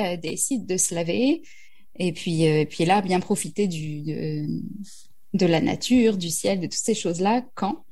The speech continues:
un robot sort tout à coup de, des bois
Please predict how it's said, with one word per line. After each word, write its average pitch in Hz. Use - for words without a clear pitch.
un 175
robot 196
sort -
tout 214
à -
coup -
de, 160
des 165
bois 160